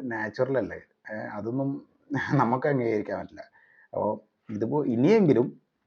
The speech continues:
ഇങ്ങനെയുള്ള കാര്യങ്ങൾ നിങ്ങൾ അത് ചെയ്യാതിരിക്കുക. അതാദ്യം നിങ്ങൾ ഒരു മനസ്സിലാക്കുക. കാരണം നമ്മളെ നാട്ടിലുള്ള ആളുകൾ എന്ന് പറഞ്ഞാൽ ഇപ്പോൾ പണ്ടത്തെ പോലെ ഒന്നുമല്ല. ആരെന്ത് തെറ്റ് ചെയ്താലും അത് ചൂണ്ടിക്കാണിക്കുകയും ചെയ്യും.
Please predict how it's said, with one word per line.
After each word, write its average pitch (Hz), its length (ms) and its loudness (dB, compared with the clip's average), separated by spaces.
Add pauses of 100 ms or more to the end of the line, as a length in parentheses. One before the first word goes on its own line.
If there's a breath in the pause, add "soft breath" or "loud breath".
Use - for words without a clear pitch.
(380)
ഇങ്ങനെയുള്ള 165 440 4
കാര്യങ്ങൾ 101 300 6 (280)
നിങ്ങൾ 110 240 -2
അത് 113 100 4 (120)
ചെയ്യാതിരിക്കുക. 120 520 4 (120)
അതാദ്യം 123 360 2
നിങ്ങൾ 113 160 0 (440 loud breath)
ഒരു 113 120 4 (300)
മനസ്സിലാക്കുക. 113 500 0 (120)
കാരണം 110 240 -2 (180)
നമ്മളെ 113 300 0
നാട്ടിലുള്ള 123 480 0
ആളുകൾ 104 260 0
എന്ന് 110 120 -4
പറഞ്ഞാൽ 104 320 -4
ഇപ്പോൾ 110 220 -4 (300 soft breath)
പണ്ടത്തെ 107 380 -2
പോലെ 113 180 0
ഒന്നുമല്ല. 90 240 -6 (460 soft breath)
ആരെന്ത് 113 440 2
തെറ്റ് 113 160 -2
ചെയ്താലും 107 280 0
അത് 107 60 -4 (120)
ചൂണ്ടിക്കാണിക്കുകയും 104 680 -4
ചെയ്യും. 95 180 -4